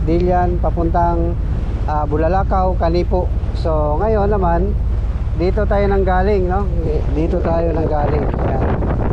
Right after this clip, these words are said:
So, kung nakikita nyo, medyo nag-turn around tayo ng konti, oh. Kita nyo.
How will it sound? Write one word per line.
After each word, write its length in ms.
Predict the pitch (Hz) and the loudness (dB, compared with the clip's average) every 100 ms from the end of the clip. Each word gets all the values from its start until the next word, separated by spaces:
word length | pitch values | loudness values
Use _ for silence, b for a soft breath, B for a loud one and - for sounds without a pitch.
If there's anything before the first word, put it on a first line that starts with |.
| - - | -2 -2
So, 180 | - - | -2 -2
kung 80 | 160 | -2
nakikita 480 | - - 123 - - | 0 -2 -2 0 0
nyo, 160 | - - - - - - - - - - - 147 | 0 0 0 -2 0 0 -2 -2 -2 -2 -2 -2
medyo 240 | 147 147 | 0 0
nag-turn 400 | 156 151 147 156 | -2 0 0 0
around 240 | 156 165 - | 0 0 0
tayo 200 | 170 - | 0 0
ng 220 | - - | 0 0
konti, 220 | 190 - 147 | 0 0 0
oh. 160 | 139 | 0
Kita 240 | - - 175 | -2 -2 -2
nyo. 160 | 180 | -2